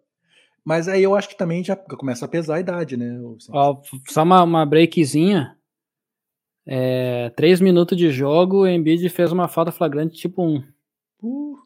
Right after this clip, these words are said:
Speaker 1: já?
Speaker 2: Uhum.
Speaker 1: Pedindo, hein? Tá pedindo, hein?
Speaker 2: <laughs>
Speaker 1: É. Não, mas eu acho, eu concordo contigo, acho que, não, assim, teve, ele tá fazendo pontos, ele tá, é, mas, é, eu acho que ele tá errando muito.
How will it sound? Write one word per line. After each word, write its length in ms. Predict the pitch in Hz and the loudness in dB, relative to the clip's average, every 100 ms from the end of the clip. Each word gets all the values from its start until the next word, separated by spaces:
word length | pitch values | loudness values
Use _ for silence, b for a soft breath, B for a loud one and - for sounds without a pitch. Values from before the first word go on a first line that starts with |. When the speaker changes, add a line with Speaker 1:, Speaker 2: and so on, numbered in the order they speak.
| _ | _
Speaker 1:
já? 380 | 110 156 302 _ _ _ _ - - | -12 -12 -12 _ _ _ _ -18 -12
Speaker 2:
Uhum. 440 | - 127 143 208 214 _ _ _ _ _ _ _ _ _ _ _ _ _ _ _ - | -10 -6 -4 -4 -6 _ _ _ _ _ _ _ _ _ _ _ _ _ _ _ -16
Speaker 1:
Pedindo, 560 | 147 123 139 220 247 160 | -12 -12 -2 2 2 0
hein? 220 | 165 202 | -2 -4
Tá 120 | - | -10
pedindo, 760 | - - 165 - - - - 190 - | -10 -8 -8 -8 -8 -8 -8 -12 -12
hein? 180 | 160 - _ | -16 -18 _
Speaker 2:
<laughs> 840 | - - - 160 143 - 160 131 - _ | -16 -14 -2 -2 -2 0 -2 -2 -10 _
Speaker 1:
É. 200 | 127 117 - _ B B - | -8 -8 -10 _ B B 2
Não, 100 | 196 | 6
mas 200 | 208 180 | 6 8
eu 160 | 185 | 8
acho, 120 | 202 220 | 6 4
eu 80 | |
concordo 360 | 202 196 202 208 | 2 4 4 2
contigo, 340 | 214 208 185 | -2 -2 0
acho 160 | 151 147 | 0 0
que, 80 | 185 185 165 | -6 -6 -4
não, 200 | 165 185 | -2 -2
assim, 180 | 175 | -6
teve, 320 | 135 151 165 - _ 190 - _ _ _ _ 208 147 143 _ - | -4 -4 -4 -14 _ -20 -20 _ _ _ _ -18 -16 -18 _ -6
ele 160 | 156 | -6
tá 160 | 151 185 | 0 -2
fazendo 400 | - 180 170 170 | 0 0 2 0
pontos, 640 | 170 127 151 156 135 123 | -2 0 2 2 -2 -6
ele 160 | 120 123 | -6 -8
tá, 500 | 123 131 143 123 117 _ _ _ _ | -6 -4 -2 -4 -8 _ _ _ _
é, 200 | 135 127 | -14 -14
mas, 380 | 147 139 147 127 | -8 -4 -4 -4
é, 460 | 156 139 139 143 143 | -4 -2 -2 -4 -6
eu 220 | 151 147 | -8 -6
acho 100 | 139 | -6
que 80 | - | -4
ele 60 | 156 | 0
tá 100 | 170 | 2
errando 400 | 175 151 185 139 | 2 2 2 2
muito. 360 | 117 110 _ | -2 -6 _